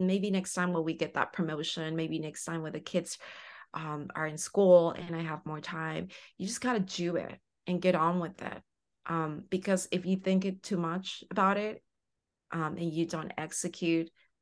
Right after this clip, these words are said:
you'll wake up one day and just kind of regret, right? That because we're, we're, we're in this world for a very limited time. I, that's the way I feel it. We, we don't know what's gonna happen tomorrow. You know, life,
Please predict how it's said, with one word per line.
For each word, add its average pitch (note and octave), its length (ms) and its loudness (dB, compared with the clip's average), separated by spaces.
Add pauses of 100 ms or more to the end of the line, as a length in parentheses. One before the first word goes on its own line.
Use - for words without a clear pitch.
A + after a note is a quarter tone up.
you'll F3 200 0
wake F#3 260 4
up F3 240 0
one E3+ 140 -2
day D#3 360 -2
and E3 140 -4
just D3+ 200 -8
kind D#3+ 220 -6
of D#3 140 -4
regret, E3 680 -2
right? D#3 360 -4
That - 220 -2
because F3+ 340 -2 (1120)
we're, B3+ 360 4 (280)
we're, F3 240 0
we're A3+ 180 4
in F#4 100 2
this C4+ 220 2
world G3 340 6
for F3+ 140 0
a E3 60 2
very F#3 200 4
limited G#3+ 360 -2
time. - 400 -10 (640)
I, E3 140 2
that's F3 260 0
the G3+ 100 0
way E3+ 200 0
I F3 160 2
feel D#3 240 0
it. C#3+ 120 2
We, E3 200 0
we F3+ 100 2
don't F#3+ 140 4
know F3 120 2
what's E3 200 2
gonna - 140 -4
happen - 260 0
tomorrow. G#3 680 4 (360)
You D#3+ 80 -8
know, D#3+ 140 -2
life, E3+ 380 6